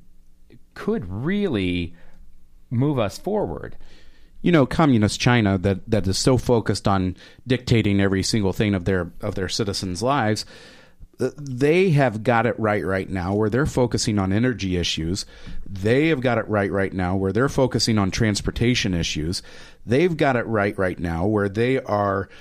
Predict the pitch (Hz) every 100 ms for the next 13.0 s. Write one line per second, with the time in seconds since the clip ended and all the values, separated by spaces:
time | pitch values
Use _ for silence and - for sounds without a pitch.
0 | - - - 101 92 90 90 - 107 98
1 | 135 139 139 127 120 107 - 110 139 151
2 | 127 110 104 110 - 117 101 98 - 123
3 | 123 110 104 110 123 107 90 92 - _
4 | - 135 165 120 80 69 98 107 113 104
5 | 160 160 135 - 139 120 90 - 78 76
6 | 113 87 - - - - - 120 120 104
7 | - - - - 131 147 131 113 104 117
8 | 170 117 62 - - - - 95 131 -
9 | - - - - 147 135 139 131 - 147
10 | 160 156 151 - - 165 131 151 143 127
11 | 131 165 165 131 127 120 127 165 - -
12 | - - - 110 104 104 98 107 - -